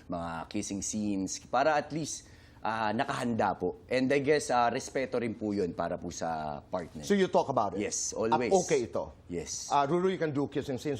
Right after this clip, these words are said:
Speaker 2: I can do my scenes if necessary.
Speaker 1: Yeah.
Speaker 2: And, ah, we are actors, dapat ginagawa
Speaker 1: Yes,
Speaker 2: natin
Speaker 1: kasi
Speaker 2: ito.
Speaker 1: before Tito Boy, um, when we were, uh, starting sa relationship, ah, yan po yung naging problema po namin. Hindi po namin
Speaker 2: Oh.
Speaker 1: pinag-uusapan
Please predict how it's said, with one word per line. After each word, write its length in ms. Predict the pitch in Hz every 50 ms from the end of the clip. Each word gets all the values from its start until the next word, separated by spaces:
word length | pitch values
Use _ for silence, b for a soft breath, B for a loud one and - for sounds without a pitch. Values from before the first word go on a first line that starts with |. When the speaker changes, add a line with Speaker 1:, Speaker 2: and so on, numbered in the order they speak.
| -
Speaker 2:
I 240 | - 147 156 165 160
can 240 | 160 143 131 120 98
do 80 | 147
my 160 | 143 127 127 120
scenes 400 | 110 - - 160 160 151 120 135
if 80 | 117
necessary. 720 | - 131 131 113 117 110 - - 107 101 107 120 143 170 - -
Speaker 1:
Yeah. 240 | 113 135 139 107 -
Speaker 2:
And, 400 | - 151 156 151 147 147 143 131 - -
ah, 400 | 117 139 135 127 123 110 - - -
we 240 | - 127 156 170 160
are 80 | 151 156
actors, 480 | - 139 139 - - 139 127 117 -
dapat 320 | 120 143 135 131 - 131 113
ginagawa 400 | 127 123 123 113 110 110 113 107
Speaker 1:
Yes, 160 | 107 98 -
Speaker 2:
natin 160 | 101 90 170
Speaker 1:
kasi 160 | 170 160 196 196 185
Speaker 2:
ito. 80 | 165 143 127
Speaker 1:
before 320 | 123 147 143 - 147 139
Tito 220 | 123 131 117 110 117
Boy, 320 | 107 101 101 98 101 101 101
um, 640 | 95 95 95 92 90 90 87 85 85 82 82 82
when 80 | 90 92
we 160 | 98 101 104
were, 320 | 101 101 98 95 92 92 92
uh, 220 | 90 90 87 85
starting 640 | 85 - - - 110 120 117 - - 85 78 80 82
sa 160 | - - 82
relationship, 720 | 82 80 85 82 87 87 85 - 117 110 - - - 69 73 - B B B B B B B B B -
ah, 160 | 101 98 98
yan 240 | 104 107 117 123 123
po 160 | - 123 127
yung 160 | 120 120 117
naging 320 | 113 110 92 104 107 104 90
problema 480 | - 98 101 98 95 95 92 90 90
po 160 | 87 - 87 85
namin. 400 | 82 82 80 80 80 80 73 73
Hindi 240 | 76 76 85 82
po 160 | - 87 92 -
namin 240 | - - 131 120
Speaker 2:
Oh. 40 | 104
Speaker 1:
pinag-uusapan 600 | 101 95 90 85 95 78 92 - - 87 85 -